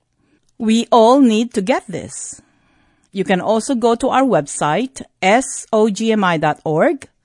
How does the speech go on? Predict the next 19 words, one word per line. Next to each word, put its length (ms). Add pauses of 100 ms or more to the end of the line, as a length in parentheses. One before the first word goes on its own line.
(380)
We 140
have 200
articles, 680
we 120
have 580
the 300 (120)
previous 580
radio 440 (180)
broadcast, 760 (480)
we 120
are 160
on 140
podcast, 760 (500)
and 300
Sunday 920
services 800
live 560 (100)
streaming. 680 (600)
And 460